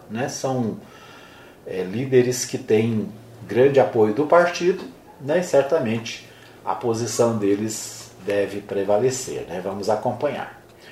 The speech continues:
O Diário da Manhã de hoje destaca também esse assunto. O M D B deve confirmar Daniel no comando para terceiro mandato. A manutenção de Daniel Vilela à frente da executiva estadual do M D B, a ser confirmada na convenção marcada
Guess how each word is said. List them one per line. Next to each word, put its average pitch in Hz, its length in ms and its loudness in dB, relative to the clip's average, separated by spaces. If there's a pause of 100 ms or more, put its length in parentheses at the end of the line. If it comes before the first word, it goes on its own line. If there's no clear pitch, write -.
(460)
O 254 220 4
Diário 156 420 8
da 165 160 10
Manhã 208 420 6
de 180 140 6
hoje 196 320 8
destaca 185 460 2
também 175 300 6
esse 165 140 2
assunto. 156 420 2
O - 20 12
M 151 120 6
D 156 120 2
B 147 160 6
deve 135 220 10
confirmar 131 500 4
Daniel 117 540 6 (200)
no 165 280 4
comando 143 500 6
para 160 240 8
terceiro 165 420 2
mandato. 170 680 2 (480)
A 120 100 0
manutenção 139 540 2
de 127 60 0
Daniel 120 320 6
Vilela 113 340 6
à 117 40 6
frente - 340 -2
da - 80 2
executiva 147 720 0
estadual 127 480 6
do 110 140 2
M 120 120 0
D 165 140 2
B, 180 360 6 (200)
a 113 80 -2
ser 120 180 0
confirmada 104 560 0
na 107 120 0
convenção 123 500 0
marcada 104 600 0